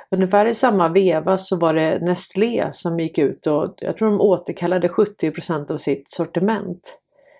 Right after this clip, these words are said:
För att det innehöll så mycket E, E, E, E, E, E, E, E. <laughs> Massa E, massa giftiga saker som vi inte ska ha.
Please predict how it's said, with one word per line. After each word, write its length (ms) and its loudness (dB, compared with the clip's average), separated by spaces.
För 60 2
att 160 0
det 60 2
innehöll 640 0
så 260 -10
mycket 440 -4
E, 100 4
E, 520 0
E, 60 2
E, 260 2
E, 120 -4
E, 340 0
E, 180 -10
E. 220 2
<laughs> 640 -6
Massa 340 2
E, 260 4
massa 260 2
giftiga 480 2
saker 380 0
som 280 -4
vi 200 0
inte 420 -2
ska 280 -6
ha. 360 -2